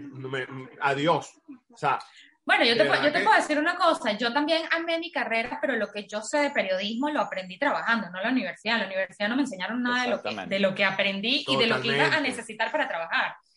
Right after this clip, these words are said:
Speaker 2: Entonces, ¿qué te da un, qué te da la universidad? El título para decir, "Sí, sí, me gradué y creo que estoy más capacitado que el resto por el, por este papel que tengo aquí".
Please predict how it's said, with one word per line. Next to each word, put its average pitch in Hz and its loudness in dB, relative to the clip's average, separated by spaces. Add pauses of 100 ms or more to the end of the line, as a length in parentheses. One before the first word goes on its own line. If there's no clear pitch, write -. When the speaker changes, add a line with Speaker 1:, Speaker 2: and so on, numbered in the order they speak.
(200)
Speaker 2:
Entonces, 262 -4
¿qué 294 0
te 320 0
da 339 0
un, 359 -10
qué 294 0
te 302 -2
da 330 2
la 349 -2
universidad? 302 -4
El 220 -10
título 254 -6
para 196 -2
decir, 196 -2
"Sí, 302 0
sí, 294 -2
me 254 -2
gradué 208 0
y 285 -6
creo 226 -2
que - -6
estoy 214 -8
más 214 -4
capacitado 247 -4
que 320 2
el 226 0
resto 208 -2
por 269 -4
el, 185 -4
por 214 0
este 196 -2
papel 202 -2
que 233 -4
tengo 254 -2
aquí". 254 -4